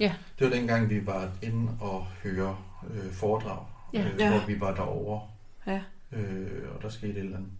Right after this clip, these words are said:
Speaker 1: Ja.
Speaker 3: Der var en
Speaker 1: Der
Speaker 3: ubehagelig
Speaker 1: var
Speaker 3: følelse.
Speaker 1: et hus, hvor vi
Speaker 2: Men
Speaker 1: fik
Speaker 2: det
Speaker 1: det
Speaker 2: bliver
Speaker 1: dårlige
Speaker 2: spændende
Speaker 1: hoved.
Speaker 2: næste gang, vi skal derud.
Speaker 3: Ja.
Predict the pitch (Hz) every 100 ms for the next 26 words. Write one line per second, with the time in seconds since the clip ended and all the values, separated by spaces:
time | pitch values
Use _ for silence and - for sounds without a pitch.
0 | - - 208 214 302 240 220 202 202 202
1 | - 175 180 170 185 - - - - -
2 | - 214 - 202 190 180 175 180 - 127
3 | 180 180 190 - - 104 104 95 90 87
4 | 95 - 87 85 - - - - 170